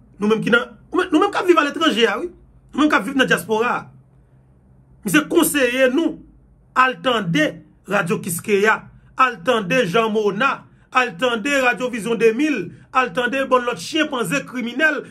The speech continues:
assassin criminel, sans colonne vertébrale ça yo, qui gen micro dans les médias internationaux dans, dans, dans, dans le pays d'Haïti.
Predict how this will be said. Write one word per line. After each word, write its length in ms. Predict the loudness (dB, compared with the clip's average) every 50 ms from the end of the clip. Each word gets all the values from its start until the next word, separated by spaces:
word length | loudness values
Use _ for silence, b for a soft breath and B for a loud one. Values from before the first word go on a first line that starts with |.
| B B
assassin 600 | -2 -2 -2 0 -2 -4 -4 -4 -4 -4 -6 -6 -6 -10 -16
criminel, 380 | -8 -4 -2 -2 0 -2 -4 -6 -12
sans 200 | -4 -2 -2 -2
colonne 220 | 0 -2 -2 0
vertébrale 360 | -2 -2 -2 -2 -4 -4 -4 -2
ça 140 | -2 0
yo, 160 | 0 0 -4 -6 B B B
qui 120 | -6 -4
gen 120 | -4 -2 -4
micro 520 | -4 -8 -8 -8 -6 -6 -6 -6 -8 -16 _ _ _ _ _ _ _ _ _ -10
dans 80 | -8
les 0 |
médias 160 | -6 -4 -2
internationaux 560 | -2 -2 -2 -4 -4 -6 -4 -4 -4 -6 -6 -6
dans, 120 | -6 -8
dans, 180 | -8 -8 -8 -6
dans, 200 | -8 -8 -8 -8
dans 80 | -10 -6
le 40 | -4
pays 120 | -4 -4
d'Haïti. 400 | -4 -4 -6 -8 -12 -16 -18 -20